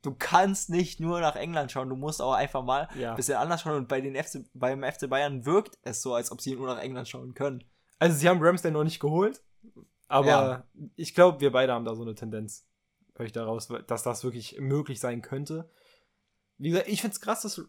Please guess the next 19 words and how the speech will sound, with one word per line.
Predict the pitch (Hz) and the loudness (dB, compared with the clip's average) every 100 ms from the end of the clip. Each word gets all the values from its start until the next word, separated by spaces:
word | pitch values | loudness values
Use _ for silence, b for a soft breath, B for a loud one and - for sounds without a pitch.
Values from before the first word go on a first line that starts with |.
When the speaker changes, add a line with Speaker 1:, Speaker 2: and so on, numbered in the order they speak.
| - | -12
Speaker 2:
Raya | - 143 165 180 | -4 0 2 2
da | 175 | 0
spielt. | - 185 185 | -2 -2 -2
Ich | 170 - | -2 -6
würd | 151 | -4
Ramsdale | 151 160 160 143 | -2 -2 -2 -2
trotzdem | 147 151 147 | -4 -10 -10
spielen | - 160 160 | -10 -10 -8
lassen, | 160 175 196 _ _ _ _ - | -8 -10 -14 _ _ _ _ -6
weil | 127 131 135 - _ | 4 4 4 -2 _
ich | - - | -16 -14
fand, | - 120 156 208 220 135 - | -8 -6 -4 -2 -4 -4 -4
wenn | 120 160 214 | 0 0 0
Arsenal | - 196 185 185 190 190 180 _ _ _ _ _ | -4 -4 -4 -2 0 0 -2 _ _ _ _ _
einen | 143 147 156 | -2 0 0
Unruhepuls | 165 180 160 165 - 165 165 | 0 0 2 0 0 -4 -4
hatte, | 165 147 | -6 -4
dann | 147 | -2
war's | 139 160 - | -2 -4 -6